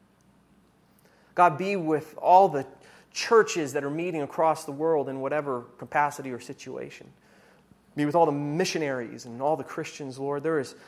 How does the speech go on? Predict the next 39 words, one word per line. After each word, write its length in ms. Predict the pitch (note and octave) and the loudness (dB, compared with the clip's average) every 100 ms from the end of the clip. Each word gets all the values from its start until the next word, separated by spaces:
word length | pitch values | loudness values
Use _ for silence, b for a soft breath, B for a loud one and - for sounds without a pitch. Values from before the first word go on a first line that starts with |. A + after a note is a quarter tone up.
| B B B | B B B
there 80 | C4 | 2
is 100 | D3+ | 2
much 320 | D#3+ F#3+ - | 6 6 8
going 260 | E3+ D#3 D3 | 4 6 6
on 220 | D3 C3+ | 6 4
in 140 | A#2 | -2
this 180 | A#2+ - | -10 -12
world. 400 | B2 C3 C3+ - _ _ _ _ _ _ _ - | -8 -8 -8 -12 _ _ _ _ _ _ _ -8
But 140 | E3 | -4
God, 240 | D3+ E3+ D#3 | 4 4 6
you 120 | F#3 | 6
are 100 | D3+ | 4
greater. 380 | C3 B2+ A2+ A2 - _ _ _ _ _ _ _ - | 4 -4 -6 -10 -18 _ _ _ _ _ _ _ -6
And 120 | D#3 | 4
that's 240 | F3 F3+ | 4 4
what 100 | F3 | -2
we, 180 | D3+ D#3+ B B - | -2 -4 B B -4
we 100 | F3+ | -4
pray, 380 | - G#3 F3+ | 0 2 4
that 160 | D#3 - | 2 -2
today 380 | D#3 C3+ E3+ F3 | -4 -2 0 2
we 120 | E3+ | 0
can 160 | F3 D3 | -4 -8
say 180 | - | -6
you 200 | D#3+ D#3+ | -4 0
are 100 | E3 | 0
greater. 480 | D3+ C#3+ C#3 D3 C3 - _ _ B B B - | 0 -4 -6 -6 -8 -16 _ _ B B B -4
And 100 | E3 | -2
that 140 | E3 | -2
the 80 | D3+ | -2
Christians 380 | - F3+ E3+ - | -2 -2 -4 4
out 260 | E3+ E3+ | 6 6
there, 220 | D3+ F3 D3 | 6 6 6
wherever 340 | D#3+ E3 E3 | 6 6 2
they 160 | E3 D#3+ | 0 4
are, 140 | D#3+ | 4
they 140 | C#3 | 4
can 160 | D#3+ D#3+ | 0 -4
say 320 | - E3+ D#3+ | -2 0 0